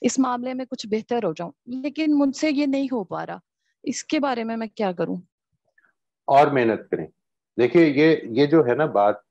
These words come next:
Speaker 2: कि ये मेरे से नहीं हो पा रहा, इसको कभी discourage ना, इससे कभी,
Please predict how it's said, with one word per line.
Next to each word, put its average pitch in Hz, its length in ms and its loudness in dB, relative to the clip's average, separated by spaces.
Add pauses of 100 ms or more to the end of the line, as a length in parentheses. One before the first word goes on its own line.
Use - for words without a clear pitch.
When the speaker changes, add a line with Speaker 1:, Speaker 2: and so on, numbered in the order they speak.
(380)
Speaker 2:
कि 110 60 2
ये 117 180 2
मेरे 120 280 2
से 127 180 -2
नहीं 127 200 -2
हो 101 160 0
पा 107 220 2
रहा, 117 300 2
इसको 139 300 -2
कभी 151 360 2
discourage 123 960 -2
ना, 120 240 0
इससे 131 240 -2
कभी, 143 280 0